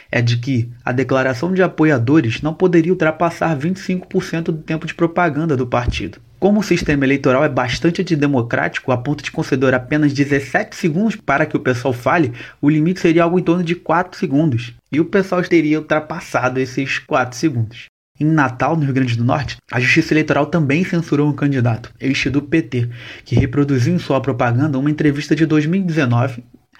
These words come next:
na qual o atual prefeito, que é do P S D B, afirma que a cidade tem a orla mais feia do país.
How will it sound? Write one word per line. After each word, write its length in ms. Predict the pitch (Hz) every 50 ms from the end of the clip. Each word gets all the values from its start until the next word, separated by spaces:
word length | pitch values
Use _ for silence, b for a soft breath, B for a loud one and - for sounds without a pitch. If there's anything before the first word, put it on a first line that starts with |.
| B B B
na 160 | - 131 127
qual 260 | 123 120 135 131 131 131
o 40 |
atual 280 | 131 131 123 127 147 170
prefeito, 560 | 180 - 190 - - - 165 180 190 185 -
que 120 | 117 - 120
é 60 | 117
do 100 | 120 120
P 100 | 120 127
S 220 | 123 135 123 -
D 120 | - 135 123
B, 260 | 117 139 160 165 - B B B B B B
afirma 420 | - 147 143 - 156 160 170 175
que 100 | 170 175
a 40 | 165
cidade 380 | - 160 147 160 170 170 170 160
tem 140 | 175 175
a 120 | 175 170 165
orla 260 | 170 175 175 180 180
mais 300 | 175 170 175 190 220 208
feia 300 | - - - 185 190 185
do 80 | 175 170
país. 360 | - 151 190 131 117 -